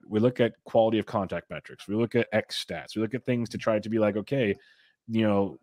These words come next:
positive regression should be coming." But when he's playing in Pittsburgh, is positive regression coming? Like, those are some things you gotta calculate, like you're talking about. So what's your thoughts on Ke'Bryan Hayes?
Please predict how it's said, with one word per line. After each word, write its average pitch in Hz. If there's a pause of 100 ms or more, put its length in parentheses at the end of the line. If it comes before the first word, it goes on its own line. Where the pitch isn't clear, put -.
(180)
positive 123
regression 85
should -
be 80
coming." 80 (480)
But 110
when 113
he's 110
playing 131
in 104
Pittsburgh, 92 (440)
is 170
positive 160
regression -
coming? 71
Like, 107
those 113
are 113
some 107
things 104
you 107
gotta 92
calculate, 101
like 87
you're 85
talking 95
about. 76
So 98
what's 117
your 139
thoughts 131
on 95
Ke'Bryan -
Hayes? 64